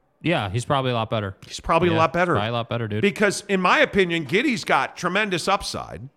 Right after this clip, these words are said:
Speaker 2: but he doesn't get to play in space almost ever.
Speaker 1: Yeah.
Speaker 2: 'Cause as, as James has pointed out, all anybody does is collapse on them.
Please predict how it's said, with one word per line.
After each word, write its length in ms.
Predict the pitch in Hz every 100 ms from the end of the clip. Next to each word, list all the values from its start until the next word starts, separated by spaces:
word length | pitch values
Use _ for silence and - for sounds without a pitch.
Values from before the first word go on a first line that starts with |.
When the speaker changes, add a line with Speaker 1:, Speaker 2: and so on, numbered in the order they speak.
| _ _ _ -
Speaker 2:
but 80 | 214
he 80 | 233
doesn't 300 | 269 262 233
get 140 | 262
to 40 | 202
play 260 | - 240
in 60 | 208
space 380 | - 196 175 -
almost 320 | 151 135 -
ever. 340 | 135 87 69 -
Speaker 1:
Yeah. 240 | 107 92 - _ _ _ _
Speaker 2:
'Cause 220 | - 196 196
as, 300 | 190 - - -
as 300 | 196 175 -
James 320 | 160 233 190
has 160 | 165 -
pointed 300 | 196 151 147
out, 360 | 190 104 127 - _ _ _ -
all 220 | 185 220
anybody 260 | 240 214 196
does 240 | 196 165
is 100 | 160
collapse 480 | - 160 180 170 -
on 160 | 82 64
them. 160 | 50